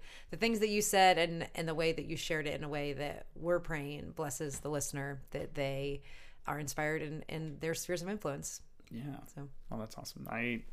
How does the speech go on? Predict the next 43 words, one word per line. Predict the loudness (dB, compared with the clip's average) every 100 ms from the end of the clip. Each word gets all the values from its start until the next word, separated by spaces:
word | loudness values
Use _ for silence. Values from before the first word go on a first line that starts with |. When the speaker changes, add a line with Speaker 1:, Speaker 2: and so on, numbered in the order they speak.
| 0
Speaker 2:
I | 4
appreciate | 6 6 2 2 2
you |
having | 6 8 8
me | 4 2
on | 2 0
the, | -2 -6 -14 -20 -20 -20 -12 -6
on | -4
the | -4
podcast, | -6 -6 -4 -4 -6 -6 -4 -2 -2 -4
and, | -2 -2 -2 -4 -6 -6
um, | -6 -6 -6 -6 -8 -14 -20 -20 -20 -20 -20 -2
I | 4
Speaker 1:
And |
Speaker 2:
don't | 6
Speaker 1:
thanks | 6
Speaker 2:
know. |
Speaker 1:
for | 8
all | 10
your |
help | 10 6
with |
the | 6
podcast. | 6 6 4 0 2
Like, | 2 4
you | 2
take | 6 4 6
my | 4
photos | 8 8 6
for | 8 8
it, | 8 8
and | 6 6 8
I | 6
think | 6 4 4
even | 4 2 0 -4
Speaker 2:
Not | -6 -2
one | -4
time. | -4 -6 -8 -8 2 4 6
<laughs> | 8
Speaker 1:
twice, | 12 12 12 12 6
at | 8
least | 8 10
twice. | 12 12